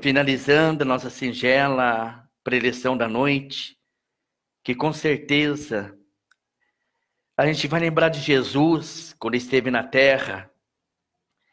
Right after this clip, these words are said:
E ele segurou na mão de doze apóstolos. Esses apóstolos, como comentado, tinham dificuldades. Pedro tinha dificuldades na família,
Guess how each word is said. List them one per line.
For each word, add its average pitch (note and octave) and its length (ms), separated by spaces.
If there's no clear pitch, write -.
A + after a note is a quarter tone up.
E B2+ 80
ele C3+ 140
segurou C#3+ 440
na D3+ 140
mão D3 160
de C#3+ 100
doze F3+ 380
apóstolos. - 880
Esses G#3+ 360
apóstolos, G3 840
como F3 260
comentado, F3 960
tinham A#3 180
dificuldades. G3 1120
Pedro D3+ 460
tinha C#3+ 220
dificuldades C3+ 1200
na A#2 160
família, A#2+ 840